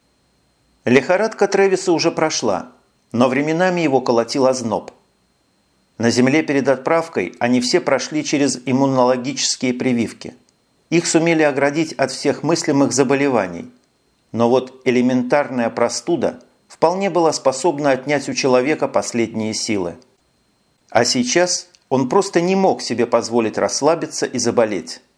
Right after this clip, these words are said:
Дождь превратился в мелкую изморозь. Капли больше не падали на Трэвиса. Но в воздухе пахло прохладой и сыростью. Его немного спасали оба койота,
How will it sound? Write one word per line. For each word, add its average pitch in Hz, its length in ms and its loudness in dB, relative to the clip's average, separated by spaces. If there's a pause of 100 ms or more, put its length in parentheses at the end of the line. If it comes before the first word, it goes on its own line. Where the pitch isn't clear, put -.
(840)
Дождь 185 400 4
превратился 180 680 2
в 135 60 -2
мелкую 165 500 2
изморозь. 98 540 -4 (260)
Капли 165 340 2
больше 156 360 0
не 156 120 -2
падали 110 380 0
на 104 140 -2
Трэвиса. 95 580 -4 (420)
Но 120 220 4
в 110 40 -4
воздухе 135 520 -2
пахло 135 380 0
прохладой 143 600 -2
и 127 140 -10
сыростью. 95 680 -4 (760)
Его 143 240 4
немного 185 380 0
спасали 170 460 0
оба 160 240 0
койота, 160 640 0